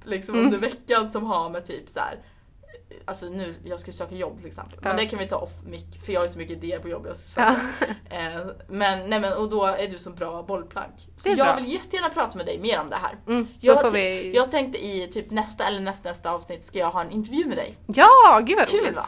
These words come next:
Speaker 2: Ja.
Speaker 1: För jag vill göra intervjuer. Jag tycker
Speaker 2: Ja.
Speaker 1: det är askul. Och jag vill göra en intervju om ditt, eh, driv.
Speaker 2: Jaha, vad roligt.
Speaker 1: Ja, jag har tänkt på det här faktiskt.
Speaker 2: Kul.
Speaker 1: Be prepared.
Speaker 2: Och då kanske jag får göra en intervju med dig sen.
Speaker 1: Vad skulle du inte göra med om
Speaker 2: Ja, jag får fundera på det. Jag har inte, <laughs> jag har
Speaker 1: Vad
Speaker 2: inte
Speaker 1: jag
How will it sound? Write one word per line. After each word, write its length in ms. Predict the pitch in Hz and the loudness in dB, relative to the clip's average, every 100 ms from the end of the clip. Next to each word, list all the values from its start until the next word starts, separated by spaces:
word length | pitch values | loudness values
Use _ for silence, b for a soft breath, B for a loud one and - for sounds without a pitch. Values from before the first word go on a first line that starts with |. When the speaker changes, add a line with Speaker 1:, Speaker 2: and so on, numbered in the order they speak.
| 240 | 2
Speaker 2:
Ja. 200 | 269 403 | 6 6
Speaker 1:
För 80 | 277 | 6
jag 280 | 285 294 330 | 4 6 6
vill 280 | 285 226 | 2 -2
göra 200 | 285 233 | 2 2
intervjuer. 540 | 190 208 214 202 220 - | 2 -4 -4 -2 -2 -2
Jag 200 | - - | -8 -4
tycker 120 | 208 | 2
Speaker 2:
Ja. 60 | 220 | 4
Speaker 1:
det 60 | |
är 60 | 196 | 4
askul. 320 | 185 - 180 | 0 -4 -6
Och 180 | - 196 | -6 -6
jag 200 | 196 175 | -2 0
vill 180 | 170 170 | 0 -4
göra 140 | 185 170 | -4 -4
en 60 | |
intervju 360 | 160 170 170 165 | -6 -14 -12 -10
om 200 | 160 165 | -10 -12
ditt, 280 | 160 165 - | -14 -18 -18
eh, 380 | - 175 - - - _ - _ 185 190 - | -12 -12 -12 -16 -20 _ -20 _ -20 -20 -16
driv. 260 | - - - - - - - _ - | -10 -10 -10 -20 -20 -20 -20 _ -12
Speaker 2:
Jaha, 340 | 254 339 427 | -6 -2 0
vad 140 | 196 247 | 0 -2
roligt. 260 | 294 359 - | -4 -2 -2
Speaker 1:
Ja, 140 | 381 440 | -2 -4
jag 60 | |
har 60 | 381 | -6
tänkt 180 | 427 440 | -10 -8
på 60 | |
det 40 | - | -10
här 80 | |
faktiskt. 400 | - - 220 - - - _ B B 302 302 B B - | -10 -18 -20 -20 -20 -20 _ B B -20 -20 B B -12
Speaker 2:
Kul. 240 | - 453 | -4 -2
Speaker 1:
Be 160 | 285 320 | -2 -6
prepared. 580 | 339 285 - - - - | -6 -4 -4 -6 -12 -6
Speaker 2:
Och 60 | |
då 80 | 233 | -4
kanske 220 | 294 339 | 0 4
jag 100 | 320 | 4
får 80 | 349 | 4
göra 100 | 277 | 2
en 100 | 226 | 2
intervju 220 | 214 214 | 0 -2
med 100 | 202 | -4
dig 160 | 220 392 | -2 -2
sen. 280 | - - 190 - - - - | -4 -8 -12 -18 -20 -20 -20
Speaker 1:
Vad 80 | - | -16
skulle 180 | 254 | -12
du 40 | 240 | -10
inte 120 | 233 | -8
göra 100 | 208 | -8
med 120 | 226 339 | -8 -10
om 40 | - | -4
Speaker 2:
Ja, 60 | 262 | 4
jag 280 | 285 294 | 4 4
får 80 | 277 | -2
fundera 380 | 262 277 302 247 | -6 -2 0 0
på 80 | 190 | -2
det. 80 | 175 | 0
Jag 100 | 214 | 0
har 60 | |
inte, 120 | 262 | 2
<laughs> 240 | 269 277 339 | 0 4 8
jag 120 | 359 | 10
har 100 | 320 | 12
Speaker 1:
Vad 120 | 330 254 | 12 12
Speaker 2:
inte 120 | |
Speaker 1:
jag 40 | 254 | 12